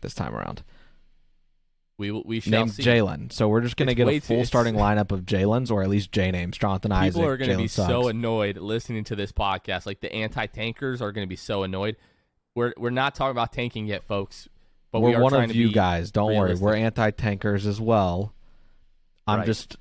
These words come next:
Speaker 1: I like to be prepared. You know?
Speaker 2: As, as Luke likes to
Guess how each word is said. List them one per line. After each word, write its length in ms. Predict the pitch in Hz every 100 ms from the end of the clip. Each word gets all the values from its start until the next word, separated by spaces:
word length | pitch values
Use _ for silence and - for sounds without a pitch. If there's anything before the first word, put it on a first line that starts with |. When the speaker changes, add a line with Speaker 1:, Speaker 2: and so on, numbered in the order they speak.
| - - -
Speaker 1:
I 100 | 107
like 180 | 107 -
to 120 | 104
be 140 | 110
prepared. 560 | - 107 110 92 73 - - - - _ _
You 100 | 104
know? 180 | 95 98
Speaker 2:
As, 180 | 113 120 -
as 200 | 123 117
Luke 260 | 113 143 147
likes 280 | 139 131 -
to 360 | 131 120 113